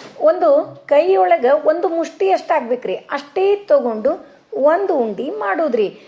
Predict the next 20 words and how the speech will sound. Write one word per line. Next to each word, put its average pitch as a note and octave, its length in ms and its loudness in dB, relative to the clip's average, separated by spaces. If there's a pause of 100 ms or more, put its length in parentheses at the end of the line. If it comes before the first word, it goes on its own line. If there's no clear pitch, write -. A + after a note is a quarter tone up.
(200)
ಅದು B3+ 340 -2
ದಿನನಿತ್ಯ A#3+ 920 -2
ನಾವು D4 300 -2
ತಿನ್ಲಿಕ್ಕತ್ರ B3 680 -4 (560)
ಮಂತ್ಲಿ C#4+ 500 -4
ಮೆನ್ಸಸ್ಸು C4 640 -4
ಭಾಳ G#3 340 -6 (180)
ಮನ್-, D#4+ 600 -4
ಮಂದಿ B3 360 -6 (560)
ಹೆಣ್ಮಕ್ಳು C#4+ 760 -4 (260)
ಫೇಸ್ C#4 300 -2
ಮಾಡ್ಲಿಕತ್ತೀವಿ. A3 800 -8 (260)
ಗರ್ಭಾಶಯ C#4+ 640 0
ಕ್ಯಾನ್ಸರ್ A3 540 -6
ಅನ್ರಿ, F#3 480 -12 (380)
ಮತ್ತು A3+ 300 -6
ಮಂತ್ಲಿ A#3+ 380 -4
ಮೆನ್ಸಸ್ಸೇ D4+ 720 -2
ಪ್ರಾಪರಾಗಿ A#3 560 -2
ಆಗಂಗಿಲ್ಲ. G3 540 -8